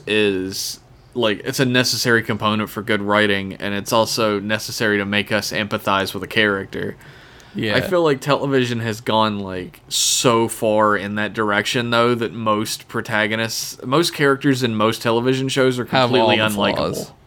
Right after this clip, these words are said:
Speaker 2: Yeah. This works for Kira because not only is she Kira as the character, but she represents Bajor as a whole.
Speaker 1: Yeah.
Speaker 2: And Bajor is slowly learning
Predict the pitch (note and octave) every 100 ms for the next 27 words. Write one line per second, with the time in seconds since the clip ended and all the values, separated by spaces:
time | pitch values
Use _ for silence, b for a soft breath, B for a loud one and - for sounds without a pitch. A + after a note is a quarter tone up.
0 | - - A2+ - F2 - B B B B
1 | B B D3+ C#3 A#3+ A#3 F3+ E3+ D3 -
2 | C3 - D3 C3+ A2+ A2+ C3 B2 - -
3 | - B B B C3+ C#3+ D3+ D#3 D#3 C#3
4 | A#2+ A#2 - - G#2+ G2 - - - E3+
5 | E3+ A2+ G2 G2 E2+ C#3 C#3+ - C3 B2
6 | - G#2 F#2+ G#2 A#2+ A2 G#2+ - A2 A2
7 | G2+ - - G#2+ A2+ A#2+ A2+ G2+ F2 E2+
8 | F#2 G2+ G2 - D#3+ A2+ - - - B
9 | B - C#3+ B2+ C3+ C#3+ D3 C3+ B2 A#2+
10 | B2 A#2 - - - B2+ C3+ D#3 F3 F#3+
11 | F#3 F3 E3+ D#3+ D3+ A#2+ A#2+ B2 B2 A#2
12 | F2+ D2 E2